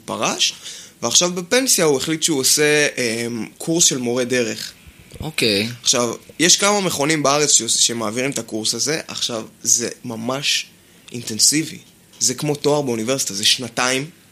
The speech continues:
Speaker 2: וואלה.
Speaker 1: שאתה עושה יומיים בשבוע, לימודים, שזה יום לימודים, והיום השני
Speaker 2: זה
Speaker 1: הוא יום
Speaker 2: טיול,
Speaker 1: סיור.
Speaker 2: כן.
Speaker 1: כל יום, כל שבוע.
Speaker 2: בשישי גם הסיור.
Speaker 1: בשישי, בדרך
Speaker 2: כן, אני
Speaker 1: כלל.
Speaker 2: זוכר שמישהו רצה לעשות את זה, אני לא זוכר
Speaker 1: יפה.
Speaker 2: מי.
Speaker 1: וואי, זה כל כך מתאים ל-, אתה יודע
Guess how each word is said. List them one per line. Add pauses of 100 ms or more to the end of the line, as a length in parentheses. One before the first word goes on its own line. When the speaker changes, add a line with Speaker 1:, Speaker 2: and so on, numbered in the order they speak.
(220)
Speaker 2:
וואלה. (320)
Speaker 1:
שאתה
עושה
יומיים
בשבוע, (180)
לימודים, (340)
שזה (100)
יום
לימודים,
והיום
השני
Speaker 2:
זה
Speaker 1:
הוא
יום
Speaker 2:
טיול,
Speaker 1:
סיור. (100)
Speaker 2:
כן. (340)
Speaker 1:
כל
יום, (360)
כל
שבוע. (300)
Speaker 2:
בשישי
גם
הסיור.
Speaker 1:
בשישי,
בדרך (120)
Speaker 2:
כן,
אני
Speaker 1:
כלל.
Speaker 2:
זוכר
שמישהו
רצה
לעשות
את
זה,
אני
לא
זוכר
Speaker 1:
יפה.
Speaker 2:
מי.
Speaker 1:
וואי,
זה
כל
כך
מתאים
ל-,
אתה
יודע